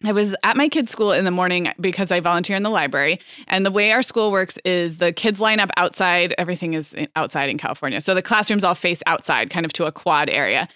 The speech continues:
The kids line up outside their classrooms and they do the flag salute. They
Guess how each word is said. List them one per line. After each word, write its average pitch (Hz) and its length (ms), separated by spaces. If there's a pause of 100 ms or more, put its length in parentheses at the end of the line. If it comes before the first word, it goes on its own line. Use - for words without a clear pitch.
(200)
The 190 80
kids 233 300
line 190 180
up 202 100
outside 208 300
their 214 100
classrooms 170 600
and 170 100
they 165 80
do 160 180
the 170 80
flag 320 280
salute. 131 280
They 175 220